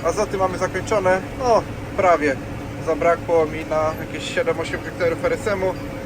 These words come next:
ale w poniedzieli będzie dostawa. Azoty fajnie tanieją, więc, no, akurat się udało, że to drugie auto kupione trochę taniej. No i co? I to, to chyba tyle w dzisiejszym dziennym vlogu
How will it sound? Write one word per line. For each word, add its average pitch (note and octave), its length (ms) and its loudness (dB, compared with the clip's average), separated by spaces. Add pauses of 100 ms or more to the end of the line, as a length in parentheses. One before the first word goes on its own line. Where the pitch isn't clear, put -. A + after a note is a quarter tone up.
(120)
ale F3 120 0
w - 20 -8
poniedzieli E3+ 380 -2
będzie D#3 220 -2
dostawa. E3 500 2 (440)
Azoty G#3+ 340 2
fajnie G3+ 300 2
tanieją, G3+ 460 2
więc, F3+ 220 -4 (260)
no, G3+ 80 -2
akurat D#3+ 380 -2
się - 140 -4
udało, D#3 360 2
że D3+ 100 -6
to D#3 120 -6
drugie D#3+ 280 0
auto E3 200 0
kupione E3+ 340 -4
trochę D#3 240 -2
taniej. F#3+ 340 0 (920)
No - 60 -6
i - 160 -8
co? D3 180 2
I D#3 80 -4 (140)
to, E3+ 200 4 (360)
to - 140 -6
chyba F#3 200 0
tyle F#3 340 6
w - 220 -8
dzisiejszym F3 400 -4 (460)
dziennym D#3+ 320 -4
vlogu F3+ 460 2